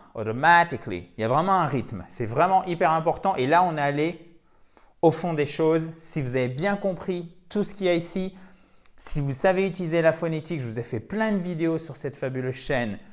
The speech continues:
sur la phonétique. C'est vraiment important. La phonétique, c'est le juge de paix pour bien prononcer. Vous pouvez toujours vous y référer quand vous avez un doute et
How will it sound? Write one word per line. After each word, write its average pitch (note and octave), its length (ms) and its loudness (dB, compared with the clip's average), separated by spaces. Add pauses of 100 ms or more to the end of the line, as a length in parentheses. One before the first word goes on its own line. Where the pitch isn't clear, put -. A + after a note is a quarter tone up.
(160)
sur - 280 2
la F3 100 4
phonétique. E3+ 720 -4
C'est - 200 -4
vraiment C3+ 400 0
important. D#3 520 -4
La C3 160 -4
phonétique, D3+ 640 -8 (220)
c'est - 180 -6
le A2+ 220 -4
juge D#3 680 -4 (140)
de A#2 160 -2
paix B2+ 380 2 (640)
pour G#2+ 180 -6
bien B2 400 -6 (100)
prononcer. D3+ 520 -4
Vous B2+ 160 -6
pouvez E3 380 0
toujours A#3+ 480 2
vous F#3 220 -2
y D#3+ 80 0
référer D#3 520 0
quand F3 120 -8
vous C3+ 140 -6
avez C#3 160 -2
un C#3 140 -4
doute E3+ 280 -6
et D3 320 -4